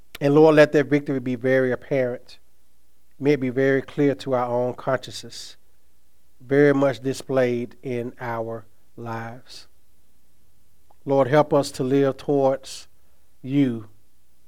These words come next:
in all devotion, confidence, obedience, and simple childlike faith. Help us, Lord, to love you with all of our heart and soul and mind.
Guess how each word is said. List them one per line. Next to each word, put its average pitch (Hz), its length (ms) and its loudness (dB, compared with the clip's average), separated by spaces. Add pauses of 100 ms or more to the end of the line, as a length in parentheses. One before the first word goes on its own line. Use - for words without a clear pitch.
(120)
in 127 100 -10
all 131 260 4
devotion, 131 640 -2 (720)
confidence, 135 920 -2 (680)
obedience, 135 880 -4 (480)
and 123 160 -10
simple 139 440 -4
childlike 127 680 0
faith. 120 380 -14 (1300)
Help 156 200 4
us, 147 200 4
Lord, 151 240 4
to 147 80 -2
love 143 260 6
you 151 140 0
with 147 160 2
all 143 180 8
of 143 80 2
our 139 140 6
heart 147 400 4 (400)
and 131 160 -4
soul 139 360 4
and 123 140 -2
mind. 131 360 0